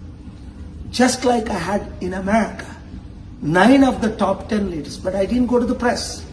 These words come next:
Released only last week who I met. Right time comes, I will reveal. This president here also played very important role.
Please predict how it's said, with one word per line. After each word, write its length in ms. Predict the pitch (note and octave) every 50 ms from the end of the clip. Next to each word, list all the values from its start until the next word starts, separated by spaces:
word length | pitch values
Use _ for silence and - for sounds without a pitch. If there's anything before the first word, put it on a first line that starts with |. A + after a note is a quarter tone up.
| - - - - - - - - - - - - - -
Released 480 | - D3 D#3+ F#3 G3+ A3+ A#3+ G#3 - G3
only 500 | G3 G#3 A3 A3 G#3+ G#3 G3+ F#3 - - - - - -
last 460 | F3+ G3 G#3+ A#3+ C#4 - - - -
week 280 | G3 - - - - - - - - - - - -
who 140 | - F#3 G3
I 120 | G3+ -
met. 380 | C#3+ F#3 G#3 - - - - - - - - - - - - - - - - - - - - - - - - - E3
Right 360 | A3 C#4 D#4+ E4+ - - -
time 320 | B3+ B3+ B3+ B3 B3 A#3 -
comes, 440 | A#3 A3 G#3+ G#3+ G#3 - - - -
I 140 | E3 F3 F3+
will 160 | F3+ F#3 F3+
reveal. 360 | - F3+ D3 C#3 - - - - - - - - - - - - - - - - -
This 340 | - E4 G#4+ - - - - -
president 560 | - F#4 F4 - - - - B3+ A#3+ A3+ G#3+
here 340 | - - - - - - - - - - - - - - - - - - - - - -
also 500 | - G3 G#3+ A3 G#3+ - - A3 G#3 G#3+
played 320 | - G3+ F#3+ F#3 F#3+ F3
very 340 | D#3+ D#3 F3+ G3 A3 A#3 A#3
important 720 | G3 - - - - - - - - - F3+ - - -
role. 160 | - - -